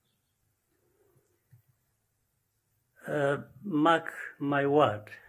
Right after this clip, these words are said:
unequal. Therefore, it adds, uh, another dimension of responsibility.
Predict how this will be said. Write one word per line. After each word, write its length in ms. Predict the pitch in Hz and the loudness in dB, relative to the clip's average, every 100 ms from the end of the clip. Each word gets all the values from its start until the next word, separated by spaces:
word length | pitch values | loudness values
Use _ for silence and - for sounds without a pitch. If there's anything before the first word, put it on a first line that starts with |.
| - _ _ - - - - | -20 _ _ -6 -6 -10 -6
unequal. 580 | 143 156 160 - - - - _ - - _ _ _ _ _ _ - | 0 2 2 -2 -10 -10 -20 _ -20 -20 _ _ _ _ _ _ -8
Therefore, 680 | 151 180 175 - 143 139 - - _ _ _ - - _ _ _ - _ _ _ _ _ _ _ _ _ _ - | 4 4 4 2 0 0 -8 -20 _ _ _ -20 -20 _ _ _ -20 _ _ _ _ _ _ _ _ _ _ -6
it 220 | 147 - | -6 -2
adds, 600 | 180 160 151 139 135 131 | 2 2 2 -2 -4 -2
uh, 360 | 139 135 127 127 - _ _ _ _ _ _ _ _ _ _ _ _ _ _ _ _ _ _ _ _ _ | 0 2 0 -6 -14 _ _ _ _ _ _ _ _ _ _ _ _ _ _ _ _ _ _ _ _ _
another 540 | 147 139 147 156 147 139 | -2 2 4 4 6 4
dimension 800 | 123 139 139 147 156 127 147 135 | 6 6 6 6 6 4 2 4
of 160 | 131 | 2
responsibility. 1120 | 123 123 - 131 127 - 131 143 131 135 127 | 2 -2 0 0 0 -2 0 2 2 0 -2